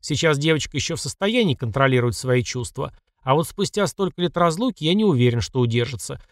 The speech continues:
а это для нее конец. Увы, я, конечно, все это объясню и ему, и ей, но, боюсь, этого мало будет". "А что будет тогда, когда мы придем за своими помощниками, чтобы отправиться в Султанат?" Не понимаю я резонов Николаса.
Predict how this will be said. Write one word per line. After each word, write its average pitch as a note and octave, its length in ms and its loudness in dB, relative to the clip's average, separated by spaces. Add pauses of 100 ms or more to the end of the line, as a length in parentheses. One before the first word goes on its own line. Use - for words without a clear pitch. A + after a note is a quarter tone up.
(100)
а G3 120 0
это C4+ 180 0
для C#3+ 140 0
нее E3+ 180 2
конец. B2 540 0 (220)
Увы, B3+ 340 0 (340)
я, D#3 140 0
конечно, D#3 340 0
все D3 160 -2
это C3+ 160 0
объясню C3 540 0
и G3 60 2
ему, C3 380 2
и B2 60 6
ей, E3 340 2
но, E3 140 2
боюсь, C3 460 0
этого F#3+ 240 0
мало A#3 300 4
будет". A#2+ 420 -4 (1200)
"А C3 300 2
что A#3+ 180 -4
будет A#3+ 180 0
тогда, F3+ 320 2
когда C3+ 240 0
мы B2+ 100 4
придем B2+ 360 0
за A#2+ 60 -2
своими B2 280 0
помощниками, C#3+ 600 0
чтобы A#2+ 260 -2
отправиться C#3+ 480 -2
в - 40 -12
Султанат?" B2 520 -2 (360)
Не C#3+ 120 -2
понимаю C3 440 4
я D3+ 140 4
резонов B2 440 2
Николаса. B2 520 -8